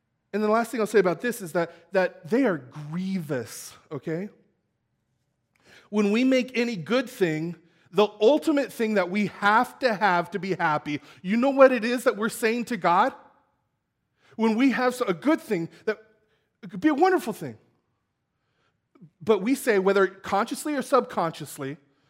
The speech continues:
the state of our heart will reveal it. When there is something that we have to have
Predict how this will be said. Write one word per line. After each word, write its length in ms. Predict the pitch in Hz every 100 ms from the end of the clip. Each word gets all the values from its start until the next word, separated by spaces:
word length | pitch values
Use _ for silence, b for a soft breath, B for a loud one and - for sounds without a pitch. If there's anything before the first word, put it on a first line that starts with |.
| _
the 60 | 175
state 220 | - 240
of 100 | 254
our 80 | 240
heart 220 | 254 240
will 180 | 226 226
reveal 420 | 214 226 214 143
it. 120 | 131 - _ _ _ _ _ _ _ _ _ _ _ _ _ _
When 160 | 185 196
there 140 | 269
is 100 | 269
something 320 | 277 240 233
that 120 | 202 180
we 140 | 185
have 600 | - - 220 226 233 - -
to 120 | 262
have 560 | 190 214 196 196 196